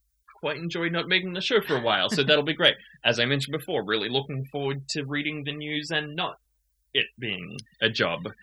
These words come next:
Speaker 1: So I'm sort of, yeah, look, it's sad, but happy to wrap it up. So that's one reason. The other is we've been, like, best friends for, what year is it now? Twenty-two, like, fourteen
Speaker 2: Long ass time.
Speaker 1: years, something
Speaker 2: Yeah.
Speaker 1: like that. Um,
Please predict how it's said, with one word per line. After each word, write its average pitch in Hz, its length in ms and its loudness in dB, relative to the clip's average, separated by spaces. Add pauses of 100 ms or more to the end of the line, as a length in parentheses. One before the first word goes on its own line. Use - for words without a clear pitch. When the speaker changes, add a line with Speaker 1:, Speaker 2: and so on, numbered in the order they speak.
(180)
Speaker 1:
So 135 240 4
I'm 127 220 -2
sort - 220 -4
of, 135 120 -6 (240)
yeah, 156 120 0 (460)
look, - 160 -12
it's - 220 -10
sad, 104 300 0
but 113 100 -8
happy 117 280 -4
to 95 60 -10
wrap 101 260 -4
it 127 60 0
up. 107 160 0
So 127 100 -8
that's 135 200 0
one 135 220 -2
reason. 98 340 -6 (320)
The 165 100 -2
other 185 220 4
is 143 280 -2
we've 156 260 -6
been, 185 200 -2
like, 175 280 -6
best 156 320 -2
friends 151 480 -4
for, 123 320 -2
what 143 140 -10
year 147 180 -4
is 139 100 -8
it 127 80 -10
now? 135 220 -6 (120)
Twenty-two, 127 480 -6
like, 107 220 -2 (2000)
fourteen 170 360 -8
Speaker 2:
Long 170 180 4
ass 160 280 4
time. 143 500 0
Speaker 1:
years, 135 380 2
something 139 220 0
Speaker 2:
Yeah. 160 160 8
Speaker 1:
like 139 220 6 (480)
that. 127 60 2
Um, 117 680 2